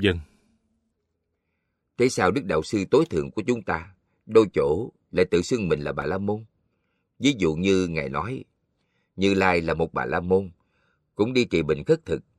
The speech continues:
Speaker 2: xin cơm của thí chủ để nuôi mạng. Điều ấy có đúng chăng? Có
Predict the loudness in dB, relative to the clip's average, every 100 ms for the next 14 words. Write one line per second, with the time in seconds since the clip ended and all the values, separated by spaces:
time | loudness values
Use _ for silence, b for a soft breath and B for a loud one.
0 | _ _ _ -4 -2 0 2 2 2 -2
1 | -2 -2 -4 -2 -4 -4 -4 -8 -12 -20
2 | _ _ _ _ _ 0 2 2 2 0
3 | 0 -2 -6 -8 _ _ _ _ _ _
4 | _ _ _ _ _ _ -2